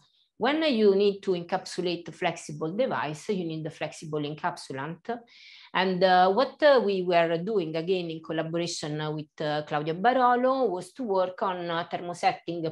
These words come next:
polyurethanes as possible encapsulant for, uh, flexible devices.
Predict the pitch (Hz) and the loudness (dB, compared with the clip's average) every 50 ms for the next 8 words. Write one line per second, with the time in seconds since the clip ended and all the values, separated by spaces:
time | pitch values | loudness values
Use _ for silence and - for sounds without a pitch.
0 | 160 - 185 180 202 214 226 233 226 240 226 233 233 240 233 - - 247 - - | -6 -6 -6 -4 0 0 0 0 0 -2 -4 -4 -4 -6 -6 -6 -4 -4 -2 0
1 | 220 226 - - - 160 - - - - 165 170 180 196 220 233 233 - 165 - | 0 -2 -2 -4 -8 -8 -8 -10 -12 -12 -8 -6 -4 -4 -4 -4 -4 -4 -4 -4
2 | - - - 165 165 165 165 160 - - 180 160 - - - 156 151 156 160 165 | -6 -8 -8 -6 -4 -4 -6 -6 -8 -8 -8 -8 -8 -6 -4 -4 -2 0 0 2
3 | 165 160 - - - - 156 - - - - - 165 165 165 165 156 165 156 156 | 2 0 0 -4 -6 -6 -6 -6 -8 -16 -20 -8 -4 -2 -2 -2 0 0 0 2
4 | 147 143 151 143 - - 151 - - - | 2 0 0 -4 -8 -14 -18 -18 -16 -16